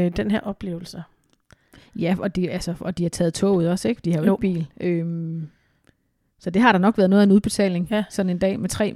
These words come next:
Speaker 2: tre, øh, styks teaterbilletter og togbilletter frem og tilbage.
Speaker 1: Ja.
Speaker 2: Ja. Men hun var meget... Øh, kulturel, faktisk.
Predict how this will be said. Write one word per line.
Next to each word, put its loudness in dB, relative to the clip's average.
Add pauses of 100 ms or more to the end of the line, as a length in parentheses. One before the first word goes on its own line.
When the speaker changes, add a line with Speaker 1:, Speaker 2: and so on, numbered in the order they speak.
(140)
Speaker 2:
tre, -2
øh, -4
styks -4 (380)
teaterbilletter 0
og 4
togbilletter 2 (760)
frem -6
og -4
tilbage. -2 (260)
Speaker 1:
Ja. -8 (440)
Speaker 2:
Ja. -6 (1040)
Men 4
hun 2
var -4
meget... 2
Øh, 0 (1160)
kulturel, 0
faktisk. -10